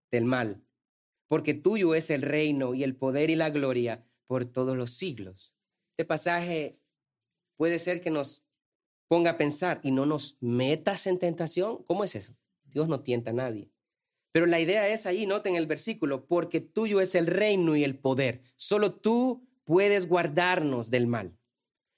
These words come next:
Solo tú puedes guardarnos de no entrar ni caer en tentación.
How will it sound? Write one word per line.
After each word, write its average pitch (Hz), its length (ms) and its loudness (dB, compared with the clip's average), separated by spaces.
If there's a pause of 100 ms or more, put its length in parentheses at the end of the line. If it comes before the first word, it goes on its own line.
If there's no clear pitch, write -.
(100)
Solo 185 300 2
tú 202 180 0
puedes 196 300 2
guardarnos 180 560 2
de 170 100 2
no 170 160 2
entrar 185 600 0
ni 175 200 2
caer 175 440 0
en 151 140 0
tentación. 120 640 -6